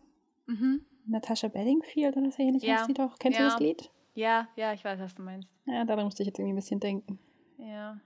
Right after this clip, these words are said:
Speaker 2: Jetlag.
Speaker 1: Ja, heißt das Jetlag? Ich weiß es
Speaker 2: Jetlag
Speaker 1: nicht mehr.
Speaker 2: heißt es, ja.
Speaker 1: Okay.
Speaker 2: Also nicht, weil von dem Beat, aber halt von dem Thema.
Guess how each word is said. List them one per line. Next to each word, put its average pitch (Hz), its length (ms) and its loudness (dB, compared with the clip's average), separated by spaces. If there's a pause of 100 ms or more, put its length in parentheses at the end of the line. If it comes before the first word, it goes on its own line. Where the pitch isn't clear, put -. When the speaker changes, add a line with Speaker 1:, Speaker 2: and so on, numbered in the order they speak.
(220)
Speaker 2:
Jetlag. - 380 4 (720)
Speaker 1:
Ja, 208 120 -10 (160)
heißt 233 180 -10
das 359 140 -6
Jetlag? 370 320 -8
Ich 285 120 -12
weiß 190 160 -4
es - 40 -10
Speaker 2:
Jetlag 254 240 -2
Speaker 1:
nicht 180 80 -6
mehr. 170 100 -2
Speaker 2:
heißt 175 120 -8
es, - 120 -8
ja. 190 220 -6 (520)
Speaker 1:
Okay. 208 300 -18 (720)
Speaker 2:
Also 196 160 -2
nicht, 262 200 6
weil 190 120 4
von - 120 0
dem 170 120 2
Beat, 240 180 4
aber 180 140 4
halt 180 120 0
von 165 120 -2
dem 160 100 -2
Thema. 175 400 -4